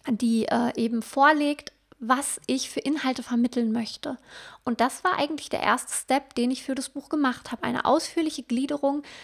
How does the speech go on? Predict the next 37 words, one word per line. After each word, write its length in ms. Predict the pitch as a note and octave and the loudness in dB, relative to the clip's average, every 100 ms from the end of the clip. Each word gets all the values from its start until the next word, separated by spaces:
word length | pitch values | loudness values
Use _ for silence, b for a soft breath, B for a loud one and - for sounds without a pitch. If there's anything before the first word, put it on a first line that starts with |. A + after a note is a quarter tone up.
| B | B
mit 180 | A#3 G#3+ - | -4 -4 2
allen 380 | A3+ C4+ D#4 | 4 4 2
Elementen, 640 | - C4 B3+ A#3+ B3+ B3+ A#3+ | 0 0 2 2 0 0 -2
die 100 | B3 | -2
für 160 | B3+ | 2
mich 340 | A#3+ A#3+ - A#3+ | 2 2 -4 0
rein 360 | A#3 B3+ B3 | 4 6 4
sollen, 440 | A#3 A3 A3+ B3 - | 2 0 0 0 0
alle 400 | B3+ B3+ C#4+ D4 - - | 2 4 2 0 -4 -4
Tipps, 340 | C#4 C#4+ - | -4 -4 -6
die 140 | C4+ | -4
rein 400 | C4 A#3+ B3+ B3+ | -2 2 2 4
müssen. 400 | A3 G#3+ - G#3+ - B B - | 2 0 -2 -4 -4 B B -2
Das 240 | B3 - | -2 0
alles 360 | - A#3 B3 A#3+ | 0 2 0 -4
habe 140 | A#3+ | -6
ich 120 | - | -6
in 80 | C4+ | -6
einer 220 | - E4+ | -6 -4
Gliederung 440 | F4 D4+ C4 A#3 A3 | 2 4 4 2 2
niedergeschrieben. 840 | A3 - G#3+ B3 - A#3 A#3+ - - B B B B | 2 2 -2 -4 -6 -6 -12 -14 -18 B B B B
Das 220 | - A#3+ B3+ | -10 -2 2
war 80 | |
der 160 | C4+ C4+ | 2 2
wichtigste 400 | C#4+ C#4+ - - | 0 -6 -8 -12
Punkt, 360 | - B3 G#3+ - | -4 0 0 -2
das 160 | - | -6
war 120 | - | -2
meine 240 | A3+ A#3+ - | 2 2 2
erste 300 | A3 - - | 0 0 0
Aufgabe. 680 | G#3+ A3 - A#3 A3 C#4+ - _ _ _ _ _ - - | 0 0 -4 -4 0 -2 -2 _ _ _ _ _ -20 -6
Und 80 | B3 | -2
das 180 | C4 - | -2 0
habe 140 | A#3 | 0
ich 80 | A#3 | 0
schon 180 | A#3+ A#3 | 0 0
seit 160 | A#3+ | 0